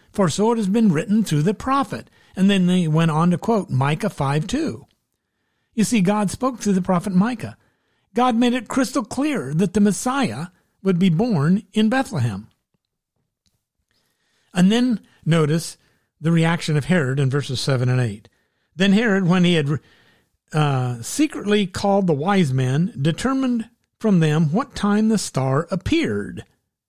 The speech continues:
And he sent to them he, he sent them to Bethlehem and said,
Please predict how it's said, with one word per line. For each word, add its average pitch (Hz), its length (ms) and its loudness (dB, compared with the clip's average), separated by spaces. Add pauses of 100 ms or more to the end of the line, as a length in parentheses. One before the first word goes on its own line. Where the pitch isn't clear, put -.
(960)
And 185 140 4
he 180 80 4
sent 262 360 -4
to 185 100 0
them 151 500 0 (680)
he, 214 160 0
he 196 180 2
sent 269 260 -2
them 180 160 2
to 185 100 0
Bethlehem 156 520 2
and 139 80 0
said, 131 280 -2